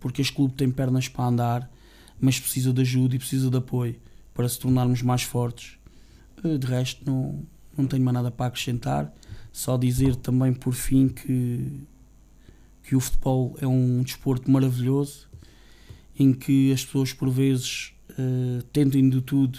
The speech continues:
para ganhar, mas nunca se esqueçam que isto, no fundo, é, é tudo amador. Eh, nós, além de,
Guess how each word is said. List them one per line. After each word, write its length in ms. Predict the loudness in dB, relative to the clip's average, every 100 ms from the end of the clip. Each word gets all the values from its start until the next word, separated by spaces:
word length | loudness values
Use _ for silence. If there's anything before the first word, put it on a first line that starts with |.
| -14 -20 -20 -6
para 160 | -2
ganhar, 540 | 0 0 0 -2 -6 -12 -20 -20 -18 -12 -8
mas 160 | -2
nunca 240 | -2 -2 -4
se 80 |
esqueçam 380 | -4 -4 -4 -4
que 120 | -6
isto, 240 | -8 -4 -2
no 400 | -2 -2 0 0
fundo, 480 | 0 -2 0 -2 -10 -10
é, 380 | -4 -4 -4 -8
é 40 |
tudo 220 | -4 2
amador. 480 | 4 4 4 2 0 -6 -20 -20 -20 -20 -20 -4
Eh, 560 | 0 2 2 2 2
nós, 300 | 2 2 2
além 240 | 2 4 4
de, 400 | 4 2 0